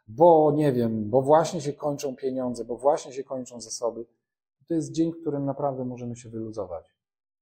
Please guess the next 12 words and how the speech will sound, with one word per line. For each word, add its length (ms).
i 60
powiedzieć: 460
„Boże, 280
dziękuję 440
Ci 120
za 140
to, 160
że 120
Ty 280
masz 200
zgromadzone 560
zasoby, 540